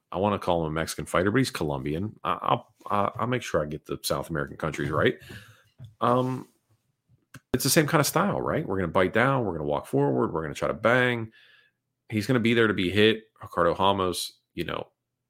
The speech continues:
doesn't really handle damage all that well. Um,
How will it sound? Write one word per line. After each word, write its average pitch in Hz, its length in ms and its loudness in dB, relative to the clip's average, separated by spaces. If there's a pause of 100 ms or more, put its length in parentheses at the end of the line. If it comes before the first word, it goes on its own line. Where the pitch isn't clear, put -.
(300)
doesn't 104 320 2
really 101 320 0
handle 95 300 0
damage 92 380 -2
all 117 140 -2
that 123 120 -2
well. 147 340 -4 (480)
Um, 50 360 -8